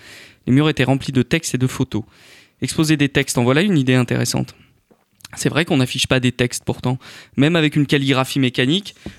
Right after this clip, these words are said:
ou une graphie indéchiffrable, il demeure des objets visuels. Je lis, je m'y perds, je comprends que c'est embrouillé, je ne comprends rien d'autre et revient cette angoisse lancinante de passer à côté de ce qu'a voulu me dire l'artiste.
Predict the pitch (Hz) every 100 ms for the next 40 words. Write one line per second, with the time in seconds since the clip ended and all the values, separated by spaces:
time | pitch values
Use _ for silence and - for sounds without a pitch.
0 | - 131 131 127 135 - 143 170 147 139
1 | - 135 190 240 165 127 127 131 127 123
2 | 117 120 131 147 180 - 165 _ _ 120
3 | 131 147 127 180 196 _ _ - 135 175
4 | 156 139 131 151 - - - - _ 139
5 | 139 175 190 190 165 165 160 143 156 175
6 | 180 147 - 165 - 151 131 151 185 160
7 | 165 185 - - - 147 143 131 147 143
8 | 147 151 165 - - - 147 143 147 135
9 | 139 - 160 - 139 127 135 127 131 -
10 | 135 127 143 - 123 - - - _ _
11 | - 127 135 135 131 131 127 127 123 120
12 | - - -